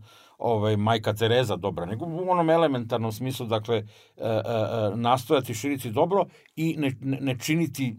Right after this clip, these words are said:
namerno i svesno, ne činiti zlo drugim ljudima.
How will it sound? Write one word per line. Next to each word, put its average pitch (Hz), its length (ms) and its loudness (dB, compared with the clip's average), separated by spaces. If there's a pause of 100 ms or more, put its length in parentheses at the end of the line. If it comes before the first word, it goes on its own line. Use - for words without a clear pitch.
namerno 120 640 4
i 107 60 0
svesno, 127 480 0
ne 110 120 -2
činiti 117 360 -6
zlo 123 220 0
drugim 110 340 -2
ljudima. 123 420 -2